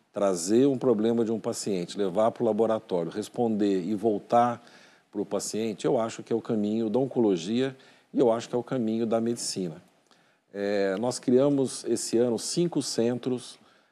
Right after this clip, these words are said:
é, dentro da universidade, ligados à reitoria. Um desses centros é um centro de, de medicina de precisão em oncologia no icesp.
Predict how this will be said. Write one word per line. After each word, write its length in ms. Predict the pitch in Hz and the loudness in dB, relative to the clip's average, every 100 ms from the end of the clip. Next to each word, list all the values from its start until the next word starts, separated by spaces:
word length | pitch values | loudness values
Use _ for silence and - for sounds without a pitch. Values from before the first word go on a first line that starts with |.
| _ | _
é, 180 | 98 107 | -4 -4
dentro 400 | 98 101 120 - | 0 0 0 0
da 60 | 117 | 0
universidade, 840 | 117 107 110 - 113 87 82 - - | 2 0 -2 -2 -2 0 -2 -8 -6
ligados 560 | 107 98 110 123 120 | -4 2 4 4 0
à 60 | 123 | -2
reitoria. 640 | 117 120 131 123 92 82 - - - - _ - | -2 -2 0 2 0 -4 -12 -20 -20 -20 _ -2
Um 200 | 151 165 | 2 6
desses 360 | 120 110 - | 6 4 -2
centros 600 | - 120 127 107 92 - - _ _ _ _ | -4 -2 -2 -4 -10 -10 -20 _ _ _ _
é 40 | 101 | -6
um 120 | 110 | -6
centro 720 | - 123 120 131 131 147 143 - - _ 101 | -2 2 2 2 0 -2 -2 -12 -20 _ -16
de, 960 | 98 104 107 107 104 98 98 98 76 | -8 -4 -2 0 0 2 2 -2 -4
de 120 | 92 | -4
medicina 500 | 104 113 90 - 143 | 0 0 0 0 2
de 100 | 139 | 2
precisão 640 | 123 120 104 104 95 120 104 | 2 0 0 -2 -2 -2 2
em 160 | 135 165 | 2 4
oncologia 720 | 156 - 117 104 85 120 135 | 2 4 4 4 2 2 2
no 180 | 123 135 | 4 4
icesp. 540 | 135 - 87 82 - | 2 -2 -4 -6 -14